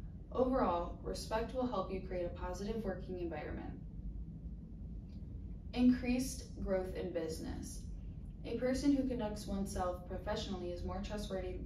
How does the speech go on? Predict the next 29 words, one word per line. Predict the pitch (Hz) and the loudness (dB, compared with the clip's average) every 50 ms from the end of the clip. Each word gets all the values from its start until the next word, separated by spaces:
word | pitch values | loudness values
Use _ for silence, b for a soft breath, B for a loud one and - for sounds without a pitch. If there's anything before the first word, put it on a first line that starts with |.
| - - | -4 -4
worthy | 185 185 185 180 175 175 175 170 | -2 0 0 0 0 -2 -2 -2
than | 175 180 180 | -4 -4 -4
someone | - 180 180 180 180 180 180 190 196 | -4 -4 -4 -2 -2 -2 -2 0 0
who | 208 208 208 208 208 - | 0 0 0 0 0 0
conducts | 196 196 180 180 180 - - | 0 0 0 0 -2 -2 -2
himself | 185 180 175 170 170 170 165 - | -4 -4 -2 -2 -2 -2 -2 -2
in | - 339 | 0 2
an | - 320 | 2 2
unprofessional | 320 160 165 320 - - - 160 - - - 330 165 | 2 0 0 -2 -2 -6 -6 -6 -6 -4 -2 -2 -2
manner. | 160 156 147 143 - 127 127 - B B B B B B B B - | 0 0 0 -2 -2 -2 -2 -2 B B B B B B B B -2
When | 196 202 | 0 0
a | 202 196 | 0 0
company | 196 220 214 214 254 247 254 | 0 -2 0 2 4 6 6
enforces | 262 254 247 - 208 202 202 - 196 190 175 | 6 4 2 0 0 -2 -2 -2 -4 -4 -4
good | - - 185 196 208 | -2 -2 -2 0 0
business | - 208 196 180 196 202 202 - | 0 0 -2 0 0 -2 -2 -2
etiquette, | 175 170 170 170 170 170 165 160 160 - | -2 -2 -2 -4 -4 -4 -4 -4 -4 -4
customers | 190 190 - - 208 185 185 - | -4 -4 -2 -2 -2 -2 -2 -2
will | - 202 202 | -2 -4 -4
typically | - - 202 196 190 196 185 185 | -2 -4 -2 -2 -2 -4 -2 -4
stay | - - - 196 190 | -4 -2 -2 0 0
with | 180 175 170 | 0 0 -2
them | 175 175 175 170 | -2 -4 -4 -4
for | 170 175 180 | -4 -2 -2
a | 175 | 0
longer | 170 170 170 165 170 180 180 - | 0 0 0 0 0 -2 -2 -2
period | 185 175 170 165 156 | -2 -2 -2 -2 -2
of | 165 170 170 - | -4 -4 -4 -4
time. | - 175 175 175 - - | -4 -6 -6 -6 -6 -8